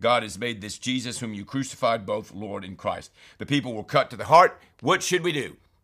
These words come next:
Peter said, "Repent and be baptized, every one of you." We repent of our sins. We ask God to forgive us of our sins. I daily do that.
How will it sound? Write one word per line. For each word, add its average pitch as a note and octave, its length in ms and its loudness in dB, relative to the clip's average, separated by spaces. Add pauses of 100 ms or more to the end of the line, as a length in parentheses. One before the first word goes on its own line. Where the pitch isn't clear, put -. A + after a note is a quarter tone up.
(1160)
Peter G#2 220 -8
said, - 300 -6
"Repent D3+ 560 -2 (1160)
and A#2 140 -4
be B2 80 -4
baptized, F#2+ 720 -4 (260)
every G#2 200 -2
one D#2+ 180 -12
of C2+ 100 -20
you." - 60 -20 (920)
We A2 180 -6
repent A2 480 -4
of B2+ 80 -2
our C3 100 2
sins. - 400 -10
We G#2 180 -16
ask G#2 300 -8
God G#2+ 220 -2
to G#2+ 180 -10
forgive A2+ 460 -6
us A#2 140 -6
of F#2+ 60 -8
our E2 120 -6
sins. - 420 -16 (400)
I G2+ 220 -8 (140)
daily A2+ 420 -6
do G2+ 180 -12
that. - 260 -20